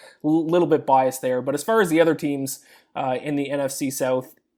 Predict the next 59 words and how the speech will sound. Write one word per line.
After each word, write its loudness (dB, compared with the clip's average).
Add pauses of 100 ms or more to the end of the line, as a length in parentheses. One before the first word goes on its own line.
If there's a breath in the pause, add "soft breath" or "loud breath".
(220)
I 2
mentioned, 4
uh, 4
when -4
talking 0
about -4
the -6
Packers, 0
I 4
think -4
this 0
is -8
gonna 0
be 2
a 2
year 2
of 0
reckoning -2
for -2
older -2
quarterbacks. 0
And -10
in 2
that 0
group, -2 (100)
I 4
believe 0
Drew 0
Brees 2
is -6
gonna -4
take -6 (240 loud breath)
a 0
big -2
step -4 (240 soft breath)
back -2
this -4
year. -2 (300 soft breath)
Um, 0
we 2
saw 2
kind -2
of -4
flashes 0
of -2
it -6
last 0
year. -2
He -2
wasn't 0
the -6
Drew -4
Brees -2
that, -4
that 0
he -2
used -2
to -10
be. -4